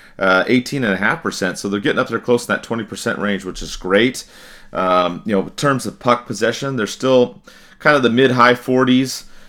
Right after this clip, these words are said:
Uh, and their Corsi and Fenwick stats at even strength. So, you know, still, still not quite at fifty or above, but still, you know, hanging in there. They've had a couple bad periods here and there. Um, but, uh, overall, they've been really, really good, really solid. Um, you had some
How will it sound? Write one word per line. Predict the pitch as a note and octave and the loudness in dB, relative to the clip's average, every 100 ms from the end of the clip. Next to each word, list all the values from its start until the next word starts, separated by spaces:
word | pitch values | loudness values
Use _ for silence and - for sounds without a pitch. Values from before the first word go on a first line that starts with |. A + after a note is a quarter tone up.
| - G2+ | -12 -2
Uh, | G#2 G2+ | 2 4
and | G2 | 4
their | F2+ | 0
Corsi | - A#2+ A2+ A2+ | 0 0 0 -2
and | F#2+ | -4
Fenwick | - A2 G#2+ - | -4 -4 -6 -6
stats | - A2 A2 A2 | -2 2 2 2
at | G2+ F2+ E2 | 0 0 0
even | G#2+ G2 | -2 -4
strength. | F#2+ G2+ G2+ A2+ | -4 -2 -2 -2
So, | - F#2 F2+ | -2 0 0
you | A#2+ A2+ | -2 0
know, | G2 | -2
still, | - - D#3 C3+ | -2 0 0 0
still | - D#3 | -2 0
not | D3 C#3 | 2 0
quite | - C3 B2+ | 2 2 2
at | - | 0
fifty | - B2+ A#2+ | -2 -2 0
or | A2+ | -2
above, | G2+ A2+ A#2 A#2+ | 0 2 2 2
but | A2 G2+ - - - _ | 2 0 -4 -20 -20 _
still, | - D#3+ D#3 - | -6 0 0 0
you | |
know, | D3 B2 - | 0 0 -2
hanging | C#3+ D3 C3+ | -2 0 2
in | C3 | 0
there. | C#3 D3 | 2 2
They've | B2+ B2 | 2 4
had | F3 F3+ | 2 2
a | |
couple | - G3+ G#3 | -2 -2 -2
bad | D#3 E3 D#3+ D#3+ | 2 4 4 2
periods | - D#3 E3+ E3 - | -6 -4 -4 -6 -10
here | - E3 E3 | -4 0 2
and | D#3 C3+ | 2 2
there. | D3 E3 G3 - - - - - | 2 2 0 -8 -20 -20 -18 -4
Um, | C#3 C#3 C#3 C3+ B2+ _ _ - _ _ | 2 4 4 0 -6 _ _ -20 _ _
but, | C3 B2+ - | 4 4 4
uh, | - - | -6 -6
overall, | - D3+ C#3 C#3 C#3+ | 0 2 4 4 4
they've | D3 C3 | 4 0
been | B2 A2+ | 0 2
really, | B2+ B2 | 2 2
really | B2+ B2 | 2 2
good, | G#2+ A#2 C#3 | 4 4 4
really | A#2 A#2 | 0 -2
solid. | A2+ B2 A#2 C3 C#3 - | 0 0 2 2 0 -2
Um, | G#2 G2+ G2 G2+ | 2 2 2 0
you | A2 | -2
had | A2 | -2
some | - G#2+ | -2 -4